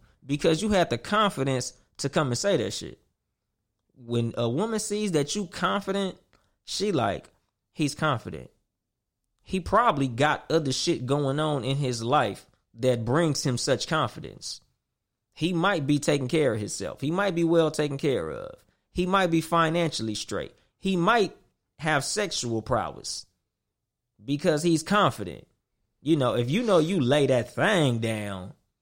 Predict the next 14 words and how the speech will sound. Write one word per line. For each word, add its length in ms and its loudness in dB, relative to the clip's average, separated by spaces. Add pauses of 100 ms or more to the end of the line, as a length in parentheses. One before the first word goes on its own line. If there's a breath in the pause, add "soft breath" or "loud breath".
(220)
you 140 -4
pretty 300 2
fucking 320 0
confident. 580 0 (840)
It's 180 -4
just 240 -4
like 200 0
in 100 2
any 300 -4
aspect 600 -2
of 100 0
life. 360 0 (340)
When 240 2
you 460 0